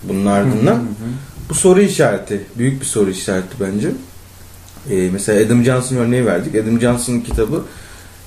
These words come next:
Speaker 1: yanılmıyorsam bir üç yüz sayfa falandı yani. Üç yüz,
Speaker 2: Evet.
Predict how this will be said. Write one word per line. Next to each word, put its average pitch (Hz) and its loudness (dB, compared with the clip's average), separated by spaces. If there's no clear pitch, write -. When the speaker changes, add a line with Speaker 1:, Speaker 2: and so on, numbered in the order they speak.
Speaker 1:
yanılmıyorsam 123 2
bir 139 0
üç 151 -4
yüz 131 -2
sayfa 107 0
falandı 185 -2
yani. 90 0
Üç 147 -2
yüz, 110 0
Speaker 2:
Evet. 107 -4